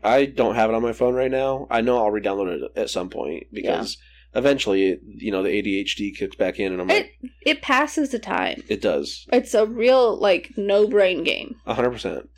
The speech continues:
Speaker 1: But, I mean, I spent so much money on that game that, like,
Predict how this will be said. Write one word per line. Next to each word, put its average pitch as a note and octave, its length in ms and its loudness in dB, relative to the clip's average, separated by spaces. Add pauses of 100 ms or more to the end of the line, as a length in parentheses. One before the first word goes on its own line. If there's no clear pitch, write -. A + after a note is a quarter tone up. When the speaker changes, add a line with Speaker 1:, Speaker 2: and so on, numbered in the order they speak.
(420)
Speaker 1:
But, - 120 4
I A#2+ 140 6
mean, A#2+ 340 2
I D3 140 2
spent C#3 280 2
so - 80 0
much B2 180 2
money A#2+ 240 2
on G2+ 120 0
that G2 160 -2
game G2 260 -2
that, G2 180 -2
like, F2+ 360 -2